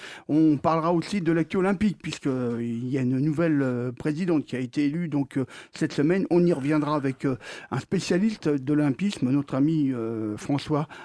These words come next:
Artigas. Il y aura le point foot avec Stéphane Desanclos. Et puis, on n'oubliera pas aussi le journal des, euh, des sports avec, euh, Alexandre. Alors, euh, bonsoir à toutes et à tous. Je vais commencer av-, avec Vanessa.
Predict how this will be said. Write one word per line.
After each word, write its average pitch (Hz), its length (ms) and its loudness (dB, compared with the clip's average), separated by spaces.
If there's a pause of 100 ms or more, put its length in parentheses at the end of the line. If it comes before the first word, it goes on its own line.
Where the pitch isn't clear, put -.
Artigas. 180 640 0
Il 135 80 -10
y 160 80 2
aura 165 140 4
le 160 60 0
point 170 200 2
foot 180 260 -4
avec 131 180 -2
Stéphane 147 380 0
Desanclos. 147 420 2 (300)
Et 143 80 -2
puis, - 140 -4
on 147 60 4
n'oubliera 143 380 2
pas 175 180 0 (200)
aussi 151 260 -2
le 208 220 4
journal 185 320 0
des, 156 240 2 (320)
euh, 127 80 -2
des 147 140 0
sports 165 340 0
avec, 139 320 0
euh, 135 160 2
Alexandre. 175 460 0 (260)
Alors, 127 300 0
euh, 127 640 -6 (100)
bonsoir 135 500 -4
à 131 60 -2
toutes 147 220 -4
et - 20 2
à 135 60 -2
tous. 226 160 0
Je 117 220 -6
vais 165 100 0
commencer 170 320 2
av-, 143 240 0
avec 139 240 0
Vanessa. 143 420 2